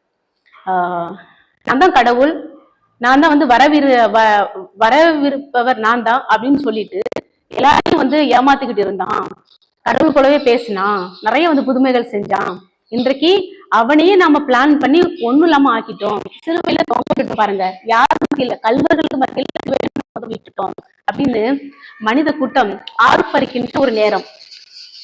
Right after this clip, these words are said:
மனித கூட்டம் கர்ச்சிக்கின்றது. அதாவது, இயேசு வந்து, "நம்ம சிலுவையில தொங்க விட்டுட்டோம்டா, அந்த இ-, இவரோட ஒரு கதையை நம்ம முடிச்சிட்டோம்" அப்படின்னு சொல்லிட்டு அவர் வந்து சிலுவையில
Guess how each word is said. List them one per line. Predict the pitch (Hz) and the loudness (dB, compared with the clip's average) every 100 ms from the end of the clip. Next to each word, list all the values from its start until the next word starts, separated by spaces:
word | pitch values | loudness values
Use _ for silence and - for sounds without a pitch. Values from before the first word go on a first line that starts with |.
| - - - - - | -20 -20 -20 -16 -4
மனித | 240 302 349 | 0 2 2
கூட்டம் | 311 285 247 339 | 2 2 4 4
கர்ச்சிக்கின்றது. | 339 - 294 - - 392 359 294 240 - - - - | 2 0 0 0 2 4 4 4 2 -2 -6 -12 -4
அதாவது, | 226 262 | -2 0
இயேசு | 254 254 - 302 | 4 2 2 0
வந்து, | 254 370 | 2 2
"நம்ம | 330 | 2
சிலுவையில | 302 285 302 | 2 2 2
தொங்க | 294 254 285 | 2 2 2
விட்டுட்டோம்டா, | 294 226 214 208 190 - - _ | 0 -2 -2 0 -2 -4 -20 _
அந்த | 220 226 226 208 | -8 0 2 2
இ-, | 208 233 240 | 0 -6 -6
இவரோட | 240 233 226 214 | 0 0 2 2
ஒரு | 214 214 | 0 0
கதையை | 226 226 311 | 2 2 2
நம்ம | 403 285 | 2 4
முடிச்சிட்டோம்" | 359 370 330 247 | 4 2 0 0
அப்படின்னு | 254 269 | 2 -2
சொல்லிட்டு | 262 247 233 254 240 - - - | -2 -6 0 2 2 0 -10 -12
அவர் | - 214 | -4 -2
வந்து | 220 269 285 | 0 -2 -2
சிலுவையில | 269 302 269 226 196 185 | -2 2 4 4 2 -2